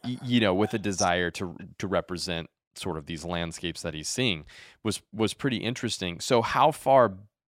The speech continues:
between the extremes of, like, the most Zelkova of Zelkova in Japan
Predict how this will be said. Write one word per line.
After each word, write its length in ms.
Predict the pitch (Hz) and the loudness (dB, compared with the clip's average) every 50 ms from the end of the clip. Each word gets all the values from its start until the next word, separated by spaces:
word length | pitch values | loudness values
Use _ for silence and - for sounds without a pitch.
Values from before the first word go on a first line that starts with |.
| _ _ _ _ _ _ _ _ _ _ _ _ _ _ | _ _ _ _ _ _ _ _ _ _ _ _ _ _
between 680 | - 123 - - - - - 143 143 143 147 151 151 147 | -6 -4 -4 -4 -6 -6 -4 -2 0 0 2 2 2 2
the 140 | 135 120 107 | 2 2 2
extremes 720 | 104 - - - - 117 117 120 120 107 95 87 82 - | 0 0 -4 -6 -4 -4 -2 -2 -2 -2 -2 -4 -4 -2
of, 120 | 95 82 87 | -2 0 2
like, 200 | 98 92 92 - | 2 2 2 0
the 60 | 110 | -2
most 280 | 107 104 101 95 - - | 0 2 2 2 2 2
Zelkova 520 | 98 92 - - 123 113 107 107 104 95 | 0 0 2 2 0 2 2 4 2 2
of 60 | 90 87 | 2 0
Zelkova 480 | 90 95 87 - - 101 95 90 92 | -2 -2 -2 -2 -2 -2 -2 -2 -2
in 100 | 87 82 | -4 -6
Japan 580 | 80 85 - - 110 107 101 90 85 78 80 | -8 -12 -10 -6 -4 -2 -2 -2 -2 -4 -8